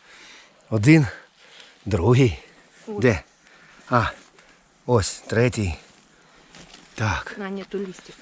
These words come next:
Speaker 1: Ось четвертий. Ой-ой-ой-ой-ой. Оце так так. Оце так знахідка, та?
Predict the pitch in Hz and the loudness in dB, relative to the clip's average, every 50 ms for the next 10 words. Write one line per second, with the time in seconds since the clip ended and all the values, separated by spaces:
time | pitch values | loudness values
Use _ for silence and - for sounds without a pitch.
0 | - - - - _ _ _ _ - - 127 139 131 - - - - 117 135 131 | -20 -20 -20 -20 _ _ _ _ -4 2 4 4 4 4 0 -2 2 4 4 4
1 | 113 95 - - 76 - - - _ _ _ _ _ _ _ _ _ _ _ _ | 4 2 -2 -6 -8 -10 -12 -18 _ _ _ _ _ _ _ _ _ _ _ _
2 | _ _ _ _ _ 214 233 220 151 135 147 147 123 113 165 196 170 127 135 139 | _ _ _ _ _ 0 2 4 4 4 4 2 2 2 2 0 2 0 0 -2
3 | 135 117 104 127 139 113 95 85 76 69 69 - - _ _ _ - - - - | -2 0 0 0 0 0 0 -2 -6 -8 -10 -14 -20 _ _ _ -20 -20 -20 -20
4 | - - - - - _ - 131 - - - - 202 208 - - 180 - - - | -20 -20 -20 -20 -8 _ 0 0 2 0 2 4 4 4 4 2 -2 -4 -4 -6
5 | - 139 117 98 80 69 - - - - _ _ _ _ _ _ _ _ _ _ | -4 -4 -4 -4 -6 -8 -12 -16 -20 -20 _ _ _ _ _ _ _ _ _ _
6 | _ _ _ _ _ _ _ _ _ _ _ _ _ _ _ _ _ _ - 170 | _ _ _ _ _ _ _ _ _ _ _ _ _ _ _ _ _ _ -4 0
7 | 151 151 139 - - - 151 151 - - 147 131 120 113 98 120 120 117 107 92 | 0 0 0 0 2 4 4 4 4 2 2 2 2 0 2 2 4 4 4 2
8 | - - 87 - - - - 78 - 120 131 139 127 | 0 -4 -10 -10 -10 -10 -10 -4 2 4 4 4 2